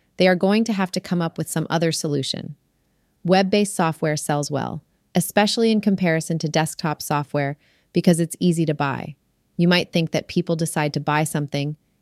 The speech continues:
and then buy it as two separate steps. That's what I thought before ViaWeb, to the extent I thought about the question at all. In fact, the second step can propagate back into the first. If something is hard to buy,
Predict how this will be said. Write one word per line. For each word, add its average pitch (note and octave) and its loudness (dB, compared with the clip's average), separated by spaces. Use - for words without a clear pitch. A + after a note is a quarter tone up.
and D#3+ 2
then D3+ 0
buy D3 0
it C3 -4
as D#3+ -4
two F3 0
separate - -4
steps. - -6
That's G#3 0
what A3 0
I G#3 2
thought F3 -2
before E3 0
ViaWeb, C#3+ 0
to F#3+ 2
the F3+ 8
extent F#3+ 2
I F3 2
thought F3 2
about E3 0
the D3 -4
question D3+ -2
at C#3+ 0
all. C3+ 0
In G3 4
fact, G#3+ 2
the G3+ 2
second G#3 0
step - 0
can F3 0
propagate E3+ 0
back D#3 0
into D#3 0
the D3+ -2
first. - -4
If F#3 2
something G#3+ 2
is G3 0
hard F3+ 2
to E3+ 0
buy, D#3+ 0